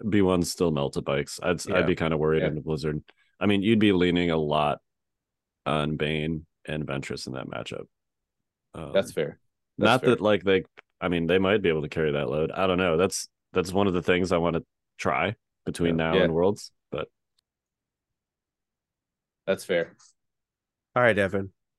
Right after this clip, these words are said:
Speaker 2: Ooh,
Speaker 3: Try by
Speaker 2: yeah.
Speaker 3: trash.
Speaker 2: Try by trash. All right, what do we, uh
Speaker 3: Bus, an A five,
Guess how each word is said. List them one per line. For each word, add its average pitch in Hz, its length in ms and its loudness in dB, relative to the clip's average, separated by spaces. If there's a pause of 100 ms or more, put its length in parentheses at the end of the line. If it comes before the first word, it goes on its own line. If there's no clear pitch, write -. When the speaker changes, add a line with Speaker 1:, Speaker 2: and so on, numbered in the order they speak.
(240)
Speaker 2:
Ooh, 101 140 -2
Speaker 3:
Try 127 240 2
by 117 160 4
Speaker 2:
yeah. 107 40 2
Speaker 3:
trash. - 580 -6 (340)
Speaker 2:
Try 95 160 0
by 104 140 -2
trash. 123 380 -2
All 101 80 0
right, 98 140 0
what 95 100 -4
do 104 60 -4
we, 107 200 -4
uh 101 180 2
Speaker 3:
Bus, - 560 4 (1400)
an 117 100 2
A 123 240 4
five, 110 500 2